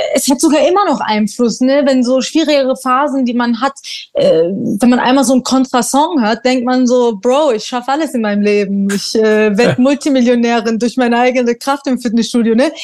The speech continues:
Speaker 1: Also ich, äh, finde, je nach Lebenslage hat Rap einfach viel, äh, viel Kraft, die es geben kann. Und, äh,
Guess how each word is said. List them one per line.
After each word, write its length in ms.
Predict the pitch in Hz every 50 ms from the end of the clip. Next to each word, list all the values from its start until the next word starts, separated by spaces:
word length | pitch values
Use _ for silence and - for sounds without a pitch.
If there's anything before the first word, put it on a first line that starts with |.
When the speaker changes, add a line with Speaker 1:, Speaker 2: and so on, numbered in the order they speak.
| - - _ -
Speaker 1:
Also 180 | - 233 208 240
ich, 260 | 208 - - - -
äh, 240 | - - - - -
finde, 220 | 208 - 277 262 277
je 140 | 262 277
nach 180 | 269 262 254 254
Lebenslage 680 | 220 233 240 262 311 320 311 320 - 277 254 254 240 240
hat 180 | 240 233 240
Rap 200 | 214 233 262 254 -
einfach 400 | - 220 226 220 214 - 240 202
viel, 460 | - - - 247 254 240 233 226 226 226 - _ _ _ _ _ _ _ _ _ _ _ _ -
äh, 680 | - - - - - - - - - - - - -
viel 380 | - - - 311 302 311 311
Kraft, 520 | - - - 226 254 285 302 - - - -
die 100 | 269 269
es 140 | 269 - -
geben 360 | - 269 285 294 302 311 -
kann. 400 | - - 294 285 285 302 311 302 - - - - - _ _ _ -
Und, 480 | - 247 240 240 233 233 226 - - -
äh, 720 | 466 - 208 208 208 208 202 196 190 170 - - - -